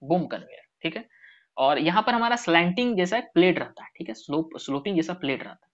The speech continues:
ठीक है, स्लोपिंग जैसा प्लेट रहता है जिसमें हर बकेट आके अलग-अलग तरीके से वो, मतलब, आता है, बकेट, बकेट आएगा और यहाँ पर डिस्चार्ज करता है, ठीक है। तो इंडिविजुअल उन लोगों का सूट जो रहता है, उनका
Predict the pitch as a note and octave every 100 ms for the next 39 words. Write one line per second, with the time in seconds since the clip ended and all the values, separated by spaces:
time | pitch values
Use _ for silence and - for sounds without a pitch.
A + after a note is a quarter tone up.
0 | _ _ _ _ _ _ _ _ D#3+ A3
1 | - - C#3+ D#3+ D#3 D#3 D3 D#3+ D#3+ D3+
2 | D#3 G#3+ G#3+ - F3+ D3+ - D#3+ A#2 -
3 | C#4 - _ _ _ E3+ G3 F3 E3 F#3
4 | D3+ C#3+ C#3+ C#3+ D3+ D3+ D#3+ C3+ C#3+ D3
5 | G#2 C3+ - D#3+ C#3+ C3+ - C3 B2+ B2+
6 | C3 - D3 C#3 F3 E3+ C#3 B2+ A#3 -
7 | _ _ D3 C#3+ C#3 - - - - _
8 | _ - G#3+ G#3+ G3 F#3+ F#3+ G3+ G3+ A#3+
9 | G#3+ G3+ G3+ G3 - G#3 G#3 - D3 D#3
10 | C#3 G3+ G#3+ G#3